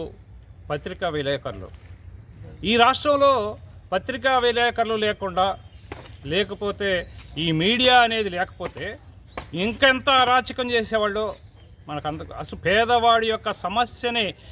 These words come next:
వె-, వెలుగులోకి తీసుకొచ్చే వ్యక్తులు ఎవరయ్యా అంటే విలేకరులు, మీడియా వాళ్ళు. ఆ మీడియానే గొంతులు నులివే విధంగా, ఆ మీడియా మీదనే డైరెక్ట్గా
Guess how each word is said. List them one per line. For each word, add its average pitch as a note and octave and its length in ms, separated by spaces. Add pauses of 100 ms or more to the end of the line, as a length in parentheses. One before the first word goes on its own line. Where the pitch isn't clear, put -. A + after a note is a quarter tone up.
(400)
వె-, D#3+ 180
వెలుగులోకి A#3+ 520
తీసుకొచ్చే G#3 480
వ్యక్తులు G3+ 360
ఎవరయ్యా F#3+ 300
అంటే A#3 180 (1300)
విలేకరులు, E3 500 (720)
మీడియా D3+ 320
వాళ్ళు. G#2+ 200 (760)
ఆ - 20 (180)
మీడియానే B3 600 (540)
గొంతులు A3 380
నులివే G3 260 (100)
విధంగా, D#3 320 (460)
ఆ - 20 (140)
మీడియా B3 300 (120)
మీదనే A#3+ 380 (1900)
డైరెక్ట్గా A#3+ 480